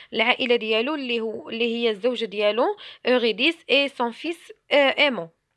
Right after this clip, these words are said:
Donc il doit affronter، يعني يتجاوز هاد الشي كامل، tous ces malheurs، يتجاوز هاد، هاد لي مالور، الأحزان كاملة، et gouverner son pays، أنه غادي يحكم الدولة ديالو.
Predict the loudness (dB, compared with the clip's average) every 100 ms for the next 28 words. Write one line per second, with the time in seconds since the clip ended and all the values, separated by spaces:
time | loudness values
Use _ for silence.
0 | _ _ _ -2 0 0 0 0 2 2
1 | 2 -2 -4 -8 -6 -2 -2 0 -2 -2
2 | 0 -2 0 -4 -6 -10 -4 -2 0 -2
3 | -6 -14 -20 -2 2 2 2 0 2 4
4 | 4 4 2 2 0 -2 -2 -2 -4 -6
5 | -6 -4 -2 0 0 -2 -6 -8 -6 -4
6 | 0 0 2 0 -2 -12 -12 -8 -8 -6
7 | 2 2 4 0 0 -4 -4 0 2 0
8 | -2 -2 -2 -4 -6 -6 -6 -6 -12 _
9 | -2 2 4 2 0 -4 -6 -2 2 2
10 | 0